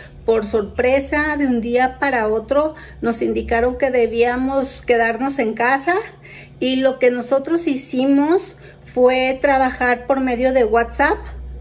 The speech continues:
Eh, los maestros enviaban los trabajos a los alumnos y asimismo los alumnos regresaban, este, los trabajos para que los maestros los revisaran. Así terminamos el ciclo escolar anterior.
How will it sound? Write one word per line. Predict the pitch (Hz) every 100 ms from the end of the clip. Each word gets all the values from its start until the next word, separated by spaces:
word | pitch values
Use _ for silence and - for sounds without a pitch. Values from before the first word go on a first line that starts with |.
| - - - -
Eh, | 247 247 233 233
los | 240 254
maestros | 254 254 254 320 302
enviaban | 247 233 233 233 240 277 285 - - -
los | 247 247
trabajos | 247 226 220 226 233 285 277 285
a | 254
los | 240 220
alumnos | 226 226 247 254 269 294 392 - - - - -
y | 254 262
asimismo | 262 294 302 302 294 311
los | 311 294
alumnos | 254 240 247 262 277
regresaban, | 269 226 214 214 226 226 226 254 247 - -
este, | 226 214 - 233
los | 226 214
trabajos | 220 214 214 262
para | - 262 -
que | 214
los | 214 226
maestros | 220 202 208 214
los | 226 226
revisaran. | 226 233 294 311 320 - - - - 233
Así | 240 285
terminamos | 269 294 294 254 240 233 247 294 285
el | 233
ciclo | - 233 - 254
escolar | 254 220 208 208 214
anterior. | 226 226 220 269 320